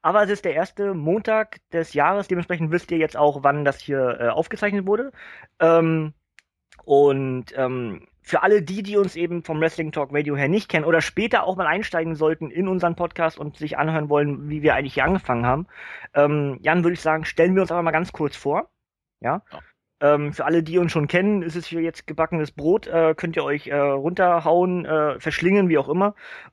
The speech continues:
Speaker 1: Und, äh, Jan, fang einfach mal an, sag, was du von dir preisgeben möchtest und dann gucken wir mal, wie wir vorwärts kommen.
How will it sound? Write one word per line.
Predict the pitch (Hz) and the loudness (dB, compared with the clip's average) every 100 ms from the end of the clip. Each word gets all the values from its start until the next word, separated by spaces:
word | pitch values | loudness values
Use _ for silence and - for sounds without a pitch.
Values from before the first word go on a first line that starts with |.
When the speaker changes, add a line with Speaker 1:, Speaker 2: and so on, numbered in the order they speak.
| _ | _
Speaker 1:
Und, | 151 151 151 151 | 2 4 4 -2
äh, | - 143 143 120 | 0 2 0 0
Jan, | 135 127 | -2 0
fang | - 165 | -2 0
einfach | 196 | 2
mal | 190 160 | 2 2
an, | 185 | 0
sag, | 151 160 180 | 2 0 0
was | 170 - | -8 -10
du | 185 | -10
von | - 170 | -4 -2
dir | 160 | -2
preisgeben | - 160 165 175 165 | 0 0 0 0 0
möchtest | 160 - 160 - | 0 -2 -8 -6
und | 143 139 - | -10 -8 -2
dann | 135 135 131 131 - | 0 0 -4 -8 -8
gucken | 143 139 | -2 2
wir | |
mal, | 131 123 | 4 2
wie | |
wir | 120 | -2
vorwärts | 117 113 | -4 -6
kommen. | 104 95 | -6 -8